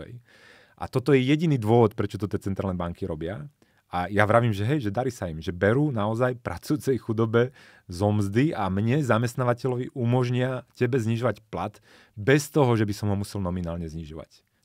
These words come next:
Hej. A to je presne to, že, že ten rozdiel, že dôležitá vždy je len prekvapivá inflácia. Tá štandardná je v tom kontrakte pracovnom, lebo ty tiež nie si hlupý, hej, že akože robíš pre mňa a teraz vidíš, že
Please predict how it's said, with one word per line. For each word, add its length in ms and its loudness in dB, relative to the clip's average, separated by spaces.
Hej. 140 -14
A 240 -4
to 100 6
je 60 2
presne 240 0
to, 180 -2
že, 400 0
že 160 -2
ten 160 0
rozdiel, 800 4
že 160 -2
dôležitá 480 6
vždy 160 -2
je 160 8
len 80 2
prekvapivá 400 -2
inflácia. 480 -10
Tá 160 -4
štandardná 800 2
je 480 4
v 100 -18
tom 220 0
kontrakte 560 0
pracovnom, 640 -2
lebo 240 2
ty 160 -6
tiež 240 0
nie 80 0
si 100 -4
hlupý, 380 0
hej, 180 -4
že 80 0
akože 240 -4
robíš 320 0
pre 160 0
mňa 400 -2
a 80 -8
teraz 240 -2
vidíš, 320 -2
že 120 2